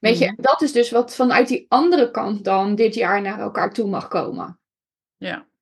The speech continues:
Speaker 1: Want precies wat jij benoemt, eh, als ik kijk echt naar de afgelopen twee weken en de sessies die ik heb gedaan en de successen die, die, die vrouwen daar dan mee behalen en de veranderingen die ze,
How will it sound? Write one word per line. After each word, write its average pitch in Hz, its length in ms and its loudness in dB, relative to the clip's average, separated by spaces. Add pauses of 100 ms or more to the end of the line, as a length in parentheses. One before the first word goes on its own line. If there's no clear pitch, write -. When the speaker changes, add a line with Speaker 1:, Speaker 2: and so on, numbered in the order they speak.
(120)
Speaker 1:
Want 247 440 2
precies 285 320 2
wat 269 140 2
jij 247 220 6
benoemt, 240 760 2
eh, 226 460 -6
als 220 140 -4
ik 247 100 -4
kijk 233 240 4
echt 240 180 0
naar 226 140 0
de 214 100 -2
afgelopen 220 420 0
twee 226 140 2
weken 233 260 4
en 208 60 -2
de 214 60 -4
sessies 247 420 -2
die 226 160 -4
ik 214 80 -8
heb 220 180 -2
gedaan 214 440 0
en 220 320 -2 (380)
de 214 120 -2
successen 254 640 2
die, 233 140 -2
die, 226 360 -4
die 220 180 -6
vrouwen 233 360 6
daar 220 180 4
dan 220 160 2
mee 214 180 -2
behalen 226 640 2
en 220 200 -4
de 202 120 -2
veranderingen 214 800 2
die 208 140 -4
ze, 196 320 2